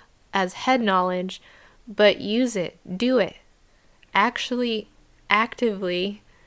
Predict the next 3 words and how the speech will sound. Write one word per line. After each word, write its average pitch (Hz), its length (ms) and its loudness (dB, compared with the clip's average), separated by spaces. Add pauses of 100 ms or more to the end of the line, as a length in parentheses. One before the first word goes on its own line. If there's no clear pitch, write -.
(280)
intentionally, 240 800 -2
deliberately, 202 600 2
forcefully 247 920 4